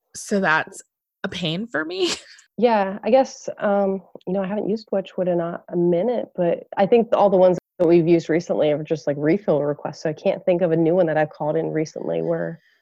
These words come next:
Speaker 2: the, the doctor would have been issue. But, yeah, and I've, I've used
Speaker 1: Yeah.
Speaker 2: Roadrunner sometimes, and, and they're pretty good. But Wedgwood was always my go-to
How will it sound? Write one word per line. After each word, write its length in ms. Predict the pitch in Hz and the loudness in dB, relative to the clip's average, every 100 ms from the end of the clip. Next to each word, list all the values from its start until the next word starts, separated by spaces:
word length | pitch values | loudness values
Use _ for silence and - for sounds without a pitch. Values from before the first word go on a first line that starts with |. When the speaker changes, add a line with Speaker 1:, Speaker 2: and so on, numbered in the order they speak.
| _ _ _ - | _ _ _ 0
Speaker 2:
the, 320 | 170 165 165 | 0 0 0
the 100 | 170 | -2
doctor 300 | 170 170 185 | -2 -2 0
would 100 | 175 | 0
have 100 | 165 | 0
been 80 | 170 | -2
issue. 320 | - 170 160 156 _ 190 | -4 -4 -4 -6 _ -6
But, 240 | 175 - - _ _ _ | -4 -6 -10 _ _ _
yeah, 280 | 175 165 165 | -6 -6 -4
and 100 | - | 2
I've, 200 | 247 254 - | 4 4 4
I've 200 | 233 233 | 4 4
used 500 | 247 - - - _ _ _ _ _ _ | 2 0 -10 -20 _ _ _ _ _ _
Speaker 1:
Yeah. 340 | 170 175 180 165 160 - - | 0 4 4 2 -4 -12 0
Speaker 2:
Roadrunner 460 | 160 151 156 156 | 2 4 4 2
sometimes, 760 | - 165 160 165 151 156 156 180 | -2 -4 -4 -2 0 0 -2 0
and, 240 | 180 175 | 0 0
and 400 | - 185 180 170 - _ _ - | -2 -2 -2 -4 -8 _ _ -4
they're 100 | 208 | -2
pretty 300 | - 165 147 | -2 -4 -2
good. 220 | 156 151 | -4 -4
But 80 | 147 | 0
Wedgwood 420 | 196 214 202 180 | 2 2 2 0
was 160 | 156 156 | 0 2
always 280 | 151 151 151 | 2 2 0
my 160 | 147 | 0
go-to 600 | 147 151 147 - 147 156 | 0 0 -2 -2 -4 -4